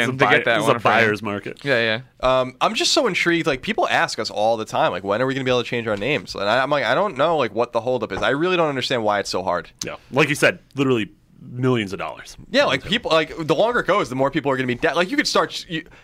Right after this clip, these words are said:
Speaker 3: there are people out there that would pay fifty dollars to change their P S N name right now. You know, it's like, not that I'm saying you should charge that much, but if, uh, ten bucks a piece, like,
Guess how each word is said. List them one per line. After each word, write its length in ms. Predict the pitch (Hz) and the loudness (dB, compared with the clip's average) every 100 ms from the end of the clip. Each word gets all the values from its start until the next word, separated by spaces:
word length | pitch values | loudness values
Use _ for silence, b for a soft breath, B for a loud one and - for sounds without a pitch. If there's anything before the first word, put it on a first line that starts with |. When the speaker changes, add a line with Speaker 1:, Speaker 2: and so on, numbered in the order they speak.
| - | 2
Speaker 3:
there 120 | 202 | 2
are 20 | |
people 220 | 247 214 202 | 2 2 0
out 80 | |
there 100 | 196 | 2
that 80 | 165 | 2
would 140 | 127 151 | 2 0
pay 120 | 131 | -2
fifty 260 | - 131 117 | 0 -2 0
dollars 240 | 98 87 | 0 0
to 60 | 90 | -4
change 180 | 92 87 | -8 -8
their 80 | |
P 100 | 85 | -6
S 120 | 85 78 | -6 -6
N 120 | 82 | -8
name 120 | 85 | -10
right 140 | 87 | -14
now. 180 | - - - | -12 -12 -4
You 60 | |
know, 140 | 123 135 | 0 2
it's 80 | 131 | 2
like, 280 | 120 - - b b b b | 0 -2 -12 b b b b
not 160 | 165 180 | 0 2
that 60 | 170 | 2
I'm 60 | |
saying 140 | 143 131 | 0 -2
you 60 | |
should 140 | 113 - | -2 0
charge 180 | 143 113 | 0 2
that 80 | 101 | -2
much, 140 | 98 | -2
but 120 | 110 | -2
if, 100 | 113 | -2
uh, 80 | 123 | -2
ten 240 | 127 165 175 | -2 -2 -2
bucks 180 | 165 | -2
a 60 | 123 | -6
piece, 320 | 117 135 - | -6 -6 -4
like, 220 | 98 92 | -4 -4